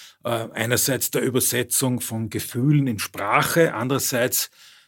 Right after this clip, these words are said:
sozusagen um die Sprachbarrieren, weil die Spanierin spricht natürlich kein, kein Polnisch, eher kein Spanisch, sie ganz gut Englisch, er ziemlich schlecht Englisch. Also gibt's dann schon einmal, äh, da ein Problem,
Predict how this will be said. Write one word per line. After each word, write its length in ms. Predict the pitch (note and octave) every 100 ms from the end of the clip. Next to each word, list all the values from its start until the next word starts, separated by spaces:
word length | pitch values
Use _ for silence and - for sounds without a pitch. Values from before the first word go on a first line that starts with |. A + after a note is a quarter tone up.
| _
sozusagen 340 | - A2 B2+
um 180 | C#3 B2+
die 120 | A#2+
Sprachbarrieren, 1120 | A#2+ - A#2+ A#2 D3+ - B2+ A2+ G#2+ A#2 A#2+
weil 140 | A2 A2
die 300 | A#2+ A#2 - - - - - -
Spanierin 640 | - - G#2 B2 B2 B2+
spricht 520 | A2 - B2 A#2 -
natürlich 500 | B2+ A2 A#2+ A2+ G#2+
kein, 400 | - B2 A2+ G#2 F#2
kein 300 | - A2 G#2
Polnisch, 720 | - B2+ E3 D#3+ D#3+ - -
eher 220 | - A#2 A2
kein 220 | A#2 A2+
Spanisch, 640 | - A2+ A#2+ D3 D3 - - - - - - -
sie 180 | - C3
ganz 300 | C3 A#2+ -
gut 240 | D3 E3+
Englisch, 380 | D3+ C3+ C#3 A#2+
er 180 | B2 B2
ziemlich 460 | - B2+ B2 A#2+ -
schlecht 340 | B2+ F3+ -
Englisch. 540 | C3 D3 D3 D#3+ F3+ - - - -
Also 260 | C3 C#3+
gibt's 340 | - D3+ - -
dann 180 | C#3+
schon 240 | B2+ C#3+ C#3+
einmal, 480 | B2+ B2 B2 B2 C#3
äh, 380 | A#2+ B2+ C3+ -
da 160 | A#2
ein 240 | C3+ C3+ -
Problem, 840 | - C3 C3+ C3 A#2 C#3 D3 D3